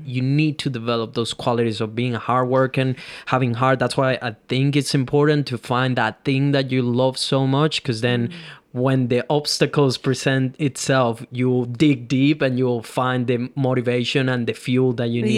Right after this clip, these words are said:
Speaker 2: Yeah.
Speaker 1: regardless of what's happening, right? Do you, did you ever had a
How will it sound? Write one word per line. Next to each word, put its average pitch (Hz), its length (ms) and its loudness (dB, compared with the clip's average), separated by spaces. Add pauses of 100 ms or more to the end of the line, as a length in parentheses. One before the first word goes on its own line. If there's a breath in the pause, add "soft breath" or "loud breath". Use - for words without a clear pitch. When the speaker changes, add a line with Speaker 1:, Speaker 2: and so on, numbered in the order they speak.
(120)
Speaker 2:
Yeah. 170 100 -4 (320 loud breath)
Speaker 1:
regardless 123 560 -2
of 110 120 -4 (220)
what's 117 260 -4
happening, 113 520 -2
right? 117 300 -2 (460 loud breath)
Do 151 60 2
you, 185 180 0
did 175 260 -2
you 202 100 8
ever 202 260 6
had 143 260 4
a 127 240 4